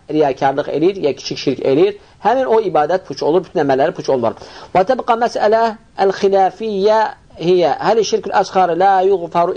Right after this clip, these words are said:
illə bit-təvbəti kə şirkül əkbar, əm hum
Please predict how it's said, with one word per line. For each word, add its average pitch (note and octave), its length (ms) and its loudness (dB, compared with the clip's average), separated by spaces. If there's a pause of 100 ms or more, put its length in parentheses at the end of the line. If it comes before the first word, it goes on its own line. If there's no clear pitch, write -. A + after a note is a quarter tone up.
illə E3+ 320 2 (240)
bit-təvbəti F#3+ 720 0
kə F3+ 100 0
şirkül F3+ 340 -2
əkbar, G#3+ 360 0 (400)
əm F#3+ 240 2
hum F#3+ 240 2